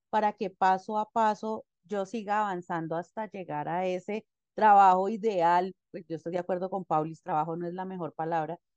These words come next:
porque viene de traba y traba, pues sabemos que, que es esta ru-, este palo en la rueda que no me deja avanzar. Pero sin embargo, eh, avanzamos a, a esa acción en la que todos los días pongo el corazón,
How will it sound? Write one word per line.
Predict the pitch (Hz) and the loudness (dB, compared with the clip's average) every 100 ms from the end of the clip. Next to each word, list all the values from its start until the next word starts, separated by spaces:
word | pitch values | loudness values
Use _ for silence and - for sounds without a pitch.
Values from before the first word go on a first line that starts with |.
| _ - | _ -12
porque | 214 220 202 | -4 0 2
viene | 180 180 | 2 0
de | 196 | -4
traba | 196 180 165 165 | -2 2 2 2
y | 180 | -2
traba, | - 165 160 165 - | -4 -2 0 -2 -6
pues | 160 | -10
sabemos | 165 156 156 170 - - | -6 -6 -8 -12 -12 -6
que, | 170 151 - | -6 -6 -4
que | 170 | -2
es | 160 | -2
esta | 175 - 180 185 | -4 -2 0 0
ru-, | 196 - | -4 -10
este | 175 202 | -10 -2
palo | - 214 214 | 2 2 2
en | 220 | 0
la | 190 | -2
rueda | 180 190 185 190 | 0 0 0 -2
que | 202 | -10
no | 185 | -10
me | 180 | -8
deja | 180 185 | -8 -8
avanzar. | 190 180 165 151 - _ _ _ - | -8 -8 -6 -8 -10 _ _ _ -8
Pero | 214 214 202 | -4 -4 -6
sin | - 226 | -10 -10
embargo, | 202 196 185 185 190 202 220 202 - | -8 -4 0 0 0 -2 -2 -2 -6
eh, | 202 190 185 170 | -6 -2 -2 -2
avanzamos | 196 202 190 190 196 170 175 208 226 | 0 0 -2 -6 -6 -6 -6 -8 -8
a, | 214 - | -8 -6
a | 190 180 | -2 0
esa | 180 175 202 | -2 -2 -6
acción | 220 - 233 214 | -6 -8 -6 -6
en | 220 214 | -8 -10
la | 214 | -12
que | - 196 | -12 -6
todos | 180 180 208 | 0 0 0
los | 208 | -6
días | 185 165 170 | -4 -4 -4
pongo | 220 190 202 | -4 -4 -6
el | 208 | -6
corazón, | 220 196 175 170 165 | -4 -4 -2 -2 -4